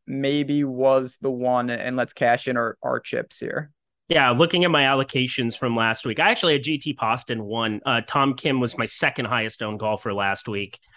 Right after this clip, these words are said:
Speaker 2: That was beautiful. I had n-, almost fifty percent of him across the board in tournaments.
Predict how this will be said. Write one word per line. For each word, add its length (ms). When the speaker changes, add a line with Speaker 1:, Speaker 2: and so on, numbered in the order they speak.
Speaker 2:
That 240
was 100
beautiful. 380
I 100
had 160
n-, 180
almost 360
fifty 260
percent 400
of 80
him 340
across 440
the 100
board 240
in 100
tournaments. 640